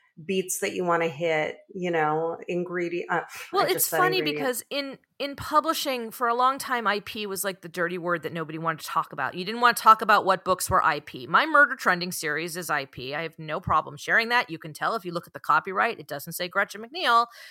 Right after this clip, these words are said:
Speaker 2: It says Disney Publishing Group or whatever it says.
Speaker 1: Yeah.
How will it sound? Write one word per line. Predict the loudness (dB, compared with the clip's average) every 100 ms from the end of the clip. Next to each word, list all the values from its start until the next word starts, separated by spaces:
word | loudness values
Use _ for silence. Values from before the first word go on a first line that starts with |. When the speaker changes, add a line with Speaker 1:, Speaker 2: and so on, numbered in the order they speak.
| -20 -20
Speaker 2:
It | -10
says | -6 -6 -6 -10
Disney | -14 -12 -12
Publishing | -6 -6 -6 -8 -10
Group | -10 -10 -12
or |
whatever | -8 -6 -4
it | -2
says. | 2 2 2 -2 -12 -20 -20 -2
Speaker 1:
Yeah. | 2 4